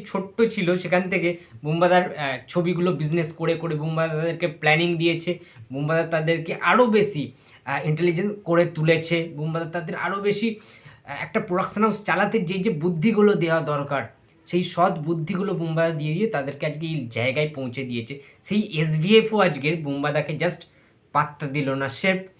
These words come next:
পাত্তা দিল না, just ইগনোর করে দিল। আহ, এসভিএফ সিনেমা হলগুলো তোমরা সিনারিওটা দেখলে বুঝতে পারবে যে প্রত্যেকটা ছটা, সাতটা, আটটা করে শো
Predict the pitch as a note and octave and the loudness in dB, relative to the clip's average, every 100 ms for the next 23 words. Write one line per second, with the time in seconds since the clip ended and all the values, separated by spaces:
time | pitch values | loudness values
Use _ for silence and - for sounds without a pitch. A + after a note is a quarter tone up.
0 | _ _ _ _ _ _ D3+ D3+ - B2 | _ _ _ _ _ _ 2 2 0 -2
1 | A2+ A2 G#2+ A2 - _ _ _ _ - | -2 -4 -8 -12 -18 _ _ _ _ -6
2 | G3+ G#3 - F3+ E3+ D#3+ F#3+ E3+ D3+ B2 | -4 -4 -4 -2 -2 0 0 2 0 0
3 | B2 C#3+ F#3 - - - - A2+ A#2 A2 | 0 0 0 -4 -16 -20 -6 0 2 0
4 | - D3+ D#3 F#3 G#3 F#3 F#3 G3 F3+ F#3 | 0 0 4 6 4 4 2 4 4 4
5 | F#3 G3 F#3 F#3+ - E3 E3+ F3 F3 F3+ | 2 -2 -2 -2 -2 0 2 4 4 2
6 | D#3 D#3+ E3+ D#3 D3+ D3+ D3+ D#3+ D3+ - | 0 0 0 -2 -2 -2 -2 -2 -4 0
7 | A3 - - A3+ G3+ - E3+ F#3 F#3 E3 | -2 0 0 0 0 -2 -2 -2 -4 -6
8 | - F#3+ E3 - F3+ F#3+ F3+ F#3+ | -4 -4 -2 -4 -6 -6 -4 -2